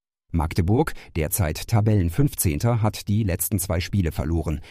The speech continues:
Bielefeld, der Aufsteiger, hat sieben Punkte. Das Spiel wird auf Sky Sport Bundesliga drei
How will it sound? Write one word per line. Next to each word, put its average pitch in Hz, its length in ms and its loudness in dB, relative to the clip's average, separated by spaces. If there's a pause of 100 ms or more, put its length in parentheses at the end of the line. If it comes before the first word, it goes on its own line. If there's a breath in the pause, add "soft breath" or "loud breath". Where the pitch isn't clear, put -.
(120 loud breath)
Bielefeld, 101 720 2
der 73 180 -4
Aufsteiger, 101 640 0
hat 120 140 0
sieben 85 340 0
Punkte. - 440 4 (300 loud breath)
Das 78 160 -4
Spiel 123 320 2
wird 107 220 0
auf 85 260 -2
Sky 120 320 -2
Sport 104 480 -2
Bundesliga 101 560 2
drei 92 360 0